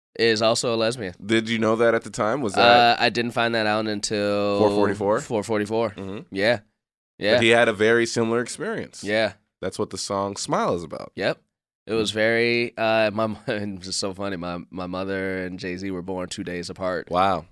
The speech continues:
Speaker 1: Uh, he, she was born on the second, sixty-nine, and he was born on the fourth in sixty-nine
Speaker 2: Mm-hmm.
Speaker 1: of December.
Speaker 2: December fourth. Very good
Speaker 1: Yeah.
Speaker 2: song.
Speaker 1: Uh, it's a great song. And so, yeah, I, I thought, I love that song.
Speaker 2: Yeah.
Speaker 1: I love that song because it, uh, you know, it's something that I think a lot of,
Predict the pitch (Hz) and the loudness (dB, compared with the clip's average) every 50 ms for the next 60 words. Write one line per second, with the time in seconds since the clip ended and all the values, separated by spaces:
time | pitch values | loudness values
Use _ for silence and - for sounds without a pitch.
0 | _ - 101 101 95 95 95 92 92 92 90 92 101 71 - - 98 98 92 101 | _ -6 -4 -2 -2 -2 -2 -2 -4 -4 -6 -6 -8 -6 -6 -6 -6 -6 -6 -6
1 | 98 98 95 95 92 90 90 - 87 82 - - 95 - - 92 85 - 104 90 | -6 -6 -4 -6 -6 -4 -4 -4 -4 -6 -6 -8 -8 -8 -8 -8 -8 -10 -10 -10
2 | 90 87 87 87 90 90 85 78 85 90 87 85 87 90 85 82 85 85 82 85 | -8 -8 -8 -8 -8 -8 -8 -10 -10 -10 -10 -10 -10 -10 -10 -10 -10 -10 -10 -10
3 | - 82 85 85 85 87 82 - 80 82 87 87 87 90 92 69 69 85 104 - | -10 -8 -8 -8 -8 -10 -10 -10 -10 -10 -10 -10 -8 -8 -8 -8 -10 -12 -14 -16
4 | - 85 80 80 82 87 - 90 90 92 101 - 107 123 135 113 - - 85 90 | -16 -16 -14 -14 -14 -12 -8 -6 -6 -6 -6 -4 -2 -2 -2 -2 -4 -4 -2 -2
5 | 92 92 104 98 95 90 117 120 127 117 - - _ _ - 98 98 95 92 90 | 0 0 0 0 0 0 0 0 -2 -2 -6 -10 _ _ -4 -2 0 0 0 -2
6 | 90 - 90 98 107 - 113 95 85 78 78 104 - - - - 120 127 127 123 | -4 -6 -6 -6 -6 -4 -6 -6 -6 -8 -8 -12 -14 -10 -4 0 2 4 4 4
7 | 123 120 120 120 117 117 113 113 113 113 113 120 127 - - - - - 120 110 | 4 4 4 4 2 2 2 0 -2 -4 -6 -8 -10 -14 -12 -6 -2 0 2 2
8 | 107 104 101 95 90 87 95 98 87 - - 104 107 104 131 113 107 95 95 113 | 4 2 2 2 0 0 0 0 -2 -2 -2 -2 -2 0 2 2 2 2 2 2
9 | 104 98 113 104 71 71 78 - - 57 57 58 - - 82 82 76 - 104 104 | 2 2 0 0 -2 -8 -10 -10 -10 -10 -14 -16 -14 -10 -6 -4 -2 -2 0 0
10 | 104 107 104 98 95 - 107 95 95 95 90 92 87 - 87 82 87 90 90 87 | 0 0 0 0 -2 -2 -2 -4 -4 -4 -6 -8 -8 -8 -8 -8 -8 -8 -8 -8
11 | 82 - _ _ - _ _ _ - - 151 175 170 185 233 226 214 208 202 - | -8 -8 _ _ -20 _ _ _ -6 0 2 2 2 4 2 4 4 4 4 2
12 | 254 220 165 180 151 135 127 127 123 117 120 - 127 120 104 107 101 101 101 98 | 0 0 0 0 2 4 4 4 4 4 2 2 -2 -4 -4 -4 -4 -4 -4 -4
13 | 101 101 98 98 98 98 98 101 101 98 - | -6 -8 -8 -10 -10 -12 -12 -14 -16 -18 -20